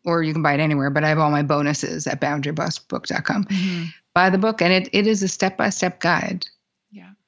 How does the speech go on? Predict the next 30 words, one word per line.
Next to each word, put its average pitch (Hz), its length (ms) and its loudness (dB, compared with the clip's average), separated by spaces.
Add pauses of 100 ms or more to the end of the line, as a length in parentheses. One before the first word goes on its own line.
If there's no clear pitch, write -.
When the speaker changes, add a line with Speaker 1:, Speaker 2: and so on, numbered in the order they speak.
(520)
Speaker 1:
of 151 580 2 (800)
how, - 280 4
how 208 260 2
do 233 80 4
you 185 140 2
begin? 151 720 2
Because 175 260 0
it's, 196 180 -2
you 208 140 4
always 254 240 2
start 185 380 0
in, 151 240 4
you 139 120 2
know, 147 120 4
Jamie, 147 240 4
it's, 139 140 -2
it's 170 260 -2
not 202 200 4
about 147 500 2 (680)
out. - 420 0 (720)
It's 156 100 -2 (100)
always 208 480 2
in 135 440 0
to - 180 -4
understand, 165 480 2
like, 135 120 2
"Huh, - 340 2 (920)
why 208 240 4
do 214 320 4
I 135 340 -2